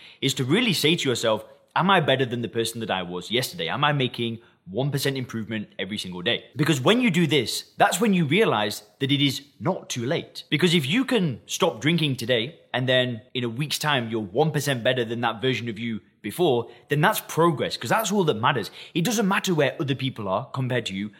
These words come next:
What matters is that you are progressing in the right direction all the time. So really, it's never too late, because the moment that you become a non-drinker, the moment that things start getting better and better and better, that's the moment that you can take your health more seriously, take your relationship more seriously,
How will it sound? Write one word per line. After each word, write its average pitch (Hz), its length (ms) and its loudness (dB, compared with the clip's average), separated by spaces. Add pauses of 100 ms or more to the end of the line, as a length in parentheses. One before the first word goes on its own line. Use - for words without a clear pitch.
(120)
What 170 140 0
matters 185 320 4
is 127 160 -4
that 143 100 -4
you 120 340 0
are - 40 0
progressing 123 540 0
in 113 80 -4
the 117 80 -4
right 135 240 2
direction 120 540 -4
all 127 120 -4
the 107 80 -8
time. 98 380 -4 (100)
So 175 140 4
really, 151 540 2 (340)
it's 160 220 0
never 196 180 4
too 120 160 -2
late, 80 300 -10
because 143 300 2
the 147 100 6
moment 233 340 6
that 175 80 0
you 147 180 -2
become 143 300 -2
a 131 60 -2
non-drinker, 127 540 -2
the 120 160 0
moment 147 520 4
that 131 160 -2
things 139 280 -2
start 117 220 2
getting 107 300 -6
better 165 300 0 (200)
and 156 140 -2
better 113 300 0 (100)
and 101 100 -8
better, 98 200 -2
that's 185 220 -2
the 190 100 4
moment 160 400 4
that 127 80 -2
you 127 140 -4
can 113 280 -4
take 160 220 0
your 165 100 4
health 151 180 4
more 147 120 -2
seriously, 151 440 0
take 156 280 -2
your 156 80 -2
relationship 147 520 0
more 147 140 -2
seriously, 147 540 0